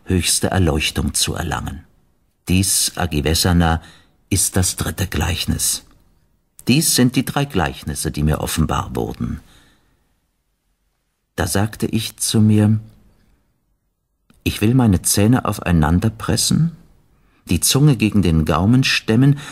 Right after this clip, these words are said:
und mit dem Geist die Gedanken niederhalten und niederdrücken.“ Und ich presste meine Zähne aufeinander,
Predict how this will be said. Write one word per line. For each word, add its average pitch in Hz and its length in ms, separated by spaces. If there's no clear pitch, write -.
und 107 180
mit 127 160
dem 113 200
Geist 113 440
die 113 80
Gedanken 92 600
niederhalten 107 840
und 92 340
niederdrücken.“ 80 840
Und - 100
ich - 140
presste - 400
meine 92 240
Zähne 90 360
aufeinander, 95 640